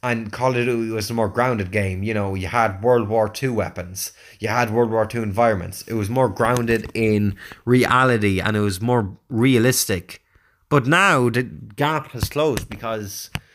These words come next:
Call, Call of Duty has started going into space. They've started doing,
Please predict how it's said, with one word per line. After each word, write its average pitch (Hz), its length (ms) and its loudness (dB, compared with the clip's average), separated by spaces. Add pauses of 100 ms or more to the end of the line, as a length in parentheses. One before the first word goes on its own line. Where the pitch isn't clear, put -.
(440)
Call, 180 400 -2 (600)
Call 180 280 2
of 156 120 0
Duty 170 260 4
has 117 140 2
started 131 280 -2
going 135 200 0
into 117 180 -4
space. - 640 0
They've 113 200 -6
started 127 580 -4
doing, 135 560 0